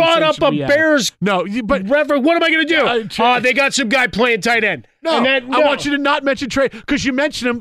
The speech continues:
Speaker 1: when it was, we didn't need to mention him before, like, too many times. So you've used up your Trey Burton mentions for the rest of November.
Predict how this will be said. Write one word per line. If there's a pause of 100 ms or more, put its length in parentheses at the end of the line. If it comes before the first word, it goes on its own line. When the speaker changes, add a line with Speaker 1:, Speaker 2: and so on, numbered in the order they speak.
Speaker 1:
when
it
was,
we
didn't
need
to
mention
him
before,
like,
too
many
times. (180)
So
you've
used
up
your
Trey
Burton
mentions (160)
for
the
rest
of
November.